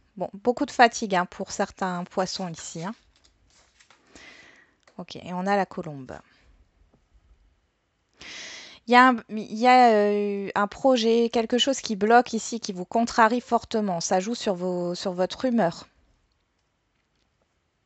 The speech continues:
Il y a un choix à faire pour vous apaiser ici par rapport à cette situation, hein.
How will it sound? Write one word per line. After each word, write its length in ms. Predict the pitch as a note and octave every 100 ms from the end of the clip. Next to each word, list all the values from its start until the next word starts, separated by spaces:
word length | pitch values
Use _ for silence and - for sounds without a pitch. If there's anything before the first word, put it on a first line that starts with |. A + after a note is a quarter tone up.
| _ _ - -
Il 60 | G#3
y 20 |
a 80 | G3
un 40 |
choix 300 | G3 - A3
à 60 | G#3
faire 280 | - G#3+ -
pour 140 | A3
vous 240 | F#3 F3+
apaiser 420 | F#3 - G3 F3 F3
ici 320 | E3+ - F#3
par 140 | F3+
rapport 260 | E3 E3+ F3+
à 60 |
cette 200 | F3 -
situation, 680 | - - - F#3 E3 - F3+
hein. 100 | D#3+